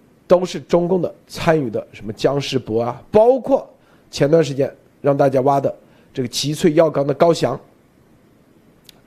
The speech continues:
因为他是写成报告的形式，但是用啊，视频方式把它念出来，但是只有一个名字，阎立梦博士，是吧？是啊，这咱们这个剧情里头的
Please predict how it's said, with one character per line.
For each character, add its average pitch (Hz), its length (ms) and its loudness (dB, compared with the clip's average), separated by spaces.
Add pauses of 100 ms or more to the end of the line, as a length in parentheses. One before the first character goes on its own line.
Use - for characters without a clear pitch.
(400)
因 139 100 -4
为 147 60 4
他 156 160 0
是 156 80 -4
写 - 240 -4
成 127 120 -4
报 196 260 2
告 202 160 2
的 139 100 0
形 113 240 -8
式， 113 220 -10
但 120 180 -2
是 139 100 -2
用 151 220 0 (400)
啊， 123 100 -2
视 - 220 -4
频 135 200 -4
方 139 180 -4
式 - 100 -8
把 - 160 -16
它 120 80 -6
念 185 240 0
出 - 140 -12
来， - 100 -20 (560)
但 196 180 4
是 170 240 -8
只 190 180 0
有 190 220 2 (680)
一 151 160 0
个 202 100 4
名 156 180 -6
字， 139 280 -14
阎 143 220 2
立 190 100 4
梦 208 200 4
博 147 160 2
士， - 200 -6 (340)
是 - 120 -2
吧？ 180 300 0 (400)
是 - 300 -2 (720)
啊， 170 160 4
这 160 140 -4
咱 143 160 0
们 165 100 -2
这 180 80 4
个 175 80 0
剧 175 200 0
情 170 180 2
里 165 100 2
头 143 140 2
的 147 140 0